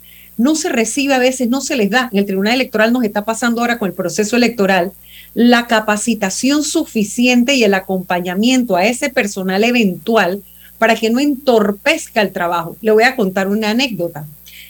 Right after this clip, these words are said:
En aquel fallido y famoso y, y perverso censo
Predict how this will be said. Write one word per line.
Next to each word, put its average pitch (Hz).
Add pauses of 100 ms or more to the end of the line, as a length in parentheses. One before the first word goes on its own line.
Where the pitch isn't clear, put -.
En 190
aquel 311
fallido 269
y -
famoso 240
y, 196
y 202
perverso 220
censo 240